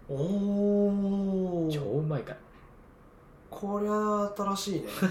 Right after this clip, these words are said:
Speaker 2: <laughs>
Speaker 1: 俺の中では選択肢なかったよ。
Speaker 2: あの、俺、なんだろう。<clears throat>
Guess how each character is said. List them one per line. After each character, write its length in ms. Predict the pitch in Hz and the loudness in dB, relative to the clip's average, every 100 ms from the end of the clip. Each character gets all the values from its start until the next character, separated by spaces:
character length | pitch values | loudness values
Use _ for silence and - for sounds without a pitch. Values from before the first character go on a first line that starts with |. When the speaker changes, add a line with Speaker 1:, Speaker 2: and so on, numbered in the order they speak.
| 240 | 0
Speaker 2:
<laughs> 280 | 247 247 180 | -6 -6 -4
Speaker 1:
俺 200 | 185 190 | -2 2
の 80 | 190 | 2
中 240 | 190 180 | 2 2
で 60 | 127 | 0
は 100 | 127 | -2
選 200 | 151 151 | -2 -2
択 140 | 165 | -2
肢 100 | - | -2
な 80 | 139 | -2
か 80 | 139 | -4
っ 120 | - | -6
た 80 | - | -16
よ。 400 | 107 131 214 - - - - - - - | -12 -8 -8 -10 -16 -20 -20 -20 -20 -14
Speaker 2:
あ 120 | 107 | -10
の、 460 | 95 98 98 95 131 | -8 -6 -8 -8 -4
俺、 200 | 151 127 - - - | -2 -2 -6 -12 -6
な 100 | 185 | -4
ん 60 | 151 | -2
だ 40 | |
ろ 60 | - | -4
う。 40 | - - - - - - | -8 -20 -20 -20 -20 -8
<clears throat> 40 | - | -6